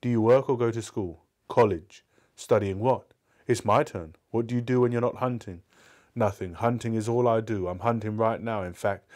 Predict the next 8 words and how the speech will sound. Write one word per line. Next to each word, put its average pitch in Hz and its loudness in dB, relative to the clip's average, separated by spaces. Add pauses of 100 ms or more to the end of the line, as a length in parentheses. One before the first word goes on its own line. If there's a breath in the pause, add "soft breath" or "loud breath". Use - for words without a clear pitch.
(240 loud breath)
Multitasking 110 0
all 113 2
over 107 0
the 101 -6
goddamn 95 -6
place. 85 -10 (300)
Same 107 0
here. 110 -4